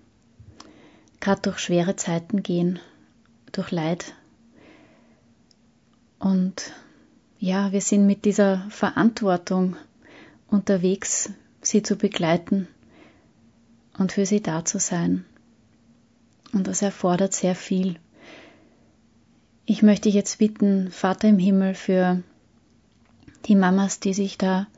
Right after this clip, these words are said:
besonders betroffen fühlen, dass du sie ermutigst und ihnen neue Kraft gibst, dass du ihnen Weisheit schenkst für die nächsten Schritte,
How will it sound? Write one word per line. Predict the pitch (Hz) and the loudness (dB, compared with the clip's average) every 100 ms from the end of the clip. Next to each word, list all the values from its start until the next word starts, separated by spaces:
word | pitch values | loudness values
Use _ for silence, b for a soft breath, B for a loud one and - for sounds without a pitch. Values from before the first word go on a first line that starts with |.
| B B B B B | B B B B B
besonders | 233 220 196 196 - | 0 4 4 4 0
betroffen | 180 - 175 - 175 | -6 -2 -4 -2 -4
fühlen, | - 185 180 175 180 - _ _ _ _ b b b b b b b _ _ | -2 -2 0 0 -4 -10 _ _ _ _ b b b b b b b _ _
dass | - 214 - | 0 0 0
du | 202 | 0
sie | 208 - 196 190 - _ | 2 2 2 0 -6 _
ermutigst | 190 190 214 220 - 196 - - - - _ _ _ _ _ _ b b b b b b b _ | 0 4 4 4 0 0 -2 -10 -10 -18 _ _ _ _ _ _ b b b b b b b _
und | - 185 175 - - | -2 -2 -2 -12 -2
ihnen | 190 190 | 0 4
neue | 190 185 190 | 4 4 2
Kraft | - 180 185 - - | 0 -4 -4 -8 -8
gibst, | 180 - - - - _ _ _ _ _ _ _ _ _ B B B B | -8 -8 -12 -12 -14 _ _ _ _ _ _ _ _ _ B B B B
dass | - 196 | -4 -2
du | - | 4
ihnen | 202 202 196 208 | 4 6 4 2
Weisheit | 185 185 180 214 214 214 | 0 0 2 2 2 0
schenkst | - 180 180 - - - - | 0 0 0 -4 -12 -14 -16
für | - 190 | -6 -2
die | 190 | 2
nächsten | 185 180 - 196 | 0 0 -4 -4
Schritte, | - 196 185 - 185 | -4 -6 -6 -4 -4